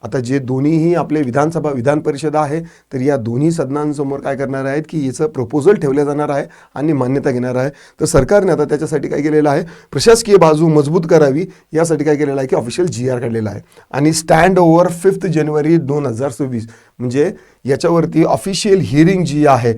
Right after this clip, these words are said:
कधी होणार आहे, पाच जानेवारीला होणार आहे. म्हणजे आतापासून तुमच्याकडे जवळपास तीन महिने तरी आहे. एकतीस जानेवारीपर्यंत कदाचित आपली आचारसंहिता असणार आहे आणि आचारसंहितेनंतर सगळ्यात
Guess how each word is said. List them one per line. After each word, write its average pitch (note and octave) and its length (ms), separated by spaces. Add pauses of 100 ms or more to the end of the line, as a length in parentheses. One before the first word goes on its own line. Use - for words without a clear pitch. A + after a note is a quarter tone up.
(260)
कधी D3+ 180
होणार D#3+ 240
आहे, E3+ 180
पाच D3 180
जानेवारीला C3+ 500
होणार A#2 260
आहे. A2 160
म्हणजे A#2+ 240
आतापासून D3+ 460
तुमच्याकडे C#3 360
जवळपास C#3+ 320 (440)
तीन D#3 180
महिने C3 340
तरी C#3 160
आहे. C3 260 (320)
एकतीस D#3+ 320
जानेवारीपर्यंत C#3 720 (160)
कदाचित C3 340
आपली B2 400 (280)
आचारसंहिता B2+ 520
असणार C3 300
आहे B2 160 (380)
आणि A#2 200
आचारसंहितेनंतर C3+ 1000
सगळ्यात B2 380